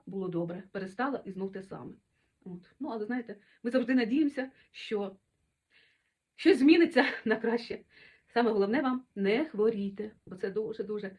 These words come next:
погана історія, коли щось болить. Усього вам самого найкращого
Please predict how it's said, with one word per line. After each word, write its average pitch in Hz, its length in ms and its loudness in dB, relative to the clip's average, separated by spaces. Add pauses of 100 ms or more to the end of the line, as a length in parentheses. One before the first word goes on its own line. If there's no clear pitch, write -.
(240)
погана 285 360 8
історія, 269 540 6
коли 254 280 -2
щось 233 260 -4
болить. 214 400 2 (1400)
Усього 453 200 10
вам 294 140 2
самого 359 320 4
найкращого 277 640 2